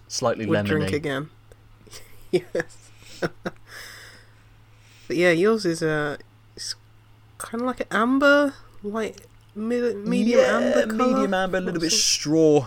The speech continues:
Speaker 1: uh, a little bit straw
Speaker 2: Hmm.
Speaker 1: maybe round the edges, slightly towards the bottom, uh, and the body's kind of accumulated in my glass more towards the top. It's got a big foamy, um, head on it. That might just be,
Speaker 2: Mm.
Speaker 1: uh, not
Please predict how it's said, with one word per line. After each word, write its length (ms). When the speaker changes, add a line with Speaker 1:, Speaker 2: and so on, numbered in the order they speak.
Speaker 1:
uh, 540
a 20
little 160
bit 120
straw 240
Speaker 2:
Hmm. 80
Speaker 1:
maybe 180
round 220
the 100
edges, 280
slightly 840
towards 340
the 80
bottom, 480
uh, 560
and 120
the 40
body's 300
kind 120
of 80
accumulated 460
in 80
my 100
glass 300
more 100
towards 300
the 160
top. 320
It's 200
got 160
a 40
big 300
foamy, 600
um, 280
head 220
on 120
it. 100
That 100
might 180
just 180
be, 160
Speaker 2:
Mm. 360
Speaker 1:
uh, 240
not 260